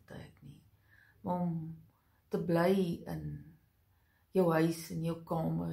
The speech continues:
jou toe te sluit, te bly in jou pyjamas. Mens moet nie a-, regtig aandag gee aan die basics. Die eerste ding is, en daarmee moet mense,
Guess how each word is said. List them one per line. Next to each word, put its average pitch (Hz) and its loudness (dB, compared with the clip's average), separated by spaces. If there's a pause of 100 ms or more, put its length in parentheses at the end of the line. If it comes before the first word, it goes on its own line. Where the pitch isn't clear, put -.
jou 160 -6
toe 165 -6
te - -16
sluit, - -8 (440)
te - -8
bly 151 -4
in - -2
jou 82 -4
pyjamas. - -10 (1900)
Mens 202 2
moet 226 4
nie 208 2 (960)
a-, 220 4
regtig 175 -2
aandag 165 -4
gee 165 -8
aan 156 -8
die - -12
basics. - -18 (1080)
Die 208 2
eerste 233 6
ding 180 0
is, - -8
en 156 -12 (720)
daarmee 294 6
moet 320 0
mense, 180 -4